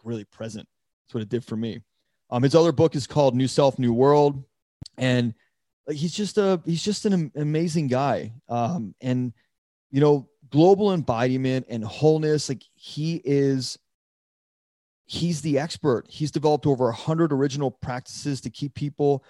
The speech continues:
or to help people overcome the deeply encoded habits of disembodiment, which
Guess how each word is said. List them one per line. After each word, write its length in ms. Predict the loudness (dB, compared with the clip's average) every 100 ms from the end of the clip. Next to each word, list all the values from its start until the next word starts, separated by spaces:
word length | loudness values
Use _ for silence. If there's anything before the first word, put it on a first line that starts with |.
| _
or 80 | -4
to 40 |
help 200 | 0 0
people 240 | 0 0 0
overcome 480 | 0 -2 -4 -4
the 160 | -2 -6 -8 -10
deeply 420 | -8 -6 -6 -6
encoded 300 | -2 -2 -2
habits 580 | -4 -2 -2 -6 -10 -20 _ _ -2
of 200 | -2 0
disembodiment, 760 | -2 -2 -2 -2 0 -2 -2
which 320 | 0 0 0